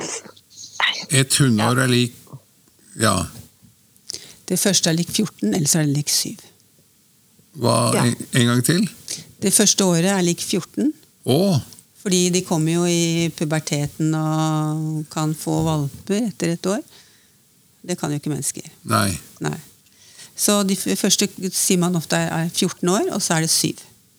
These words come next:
Speaker 3: Så et
Speaker 1: Akkurat.
Speaker 3: hundeår er syv
Speaker 2: Ja.
Speaker 3: menneskeår.
Speaker 1: Da var det et
Speaker 2: Ja.
Speaker 1: halvt poeng til Seri Lind, da.
Speaker 3: Ja,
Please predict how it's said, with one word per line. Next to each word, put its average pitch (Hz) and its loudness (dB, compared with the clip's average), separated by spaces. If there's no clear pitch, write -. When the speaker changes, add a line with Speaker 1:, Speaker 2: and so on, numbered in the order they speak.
Speaker 3:
Så - 2
et 190 2
Speaker 1:
Akkurat. 175 4
Speaker 3:
hundeår 156 2
er 160 2
syv 151 2
Speaker 2:
Ja. 151 2
Speaker 3:
menneskeår. - -2
Speaker 1:
Da 127 4
var 131 4
det 143 2
et - 0
Speaker 2:
Ja. 135 4
Speaker 1:
halvt 120 2
poeng 120 4
til 123 4
Seri 120 4
Lind, 123 2
da. 104 0
Speaker 3:
Ja, 214 4